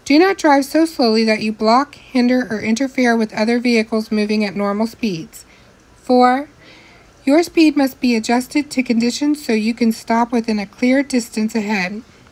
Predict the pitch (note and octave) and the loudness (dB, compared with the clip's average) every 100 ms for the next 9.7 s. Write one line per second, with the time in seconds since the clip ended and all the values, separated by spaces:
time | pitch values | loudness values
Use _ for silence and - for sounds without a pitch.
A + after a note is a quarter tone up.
0 | _ - - - - - - C4 D#4+ F4+ | _ -20 -20 -20 -20 -8 -2 4 4 4
1 | F4+ E4 D#4+ C#4 - C#4+ C#4 B3 A3+ - | 2 2 2 -2 0 0 2 0 -2 -2
2 | B3 C#4 - C4+ C4 - A#3 G#3 A#3 B3+ | 0 0 0 0 0 -2 -2 -2 -2 -2
3 | D#4 D4+ D4 C4 B3 B3+ A#3+ A3+ A3 G#3+ | -2 -2 -2 -2 0 0 0 -2 -2 0
4 | C#4 C4+ G#3+ G#3 G3+ A3 - - - _ | 2 2 2 0 -2 -4 -10 -20 -20 _
5 | C4+ D#4 D#4 B3 A3+ A3 A3 G#3+ A3 G#3+ | 0 2 4 2 2 2 0 0 0 0
6 | G#3 G3+ G3+ A3+ G3+ F#3 E3 G3 - - | -2 -4 -4 -6 -2 -2 -4 -10 -16 -20
7 | - - - D4 F4+ - C4+ B3 - B3 | -20 -14 -4 -2 -2 0 2 2 0 -2
8 | C#4 D#4+ D#4 C#4+ C#4 B3+ A#3 A3+ A3+ - | 2 0 2 0 2 2 2 2 -4 -2
9 | A#3 A#3+ B3+ B3+ A3+ G#3+ G#3 | 0 2 2 0 0 0 -4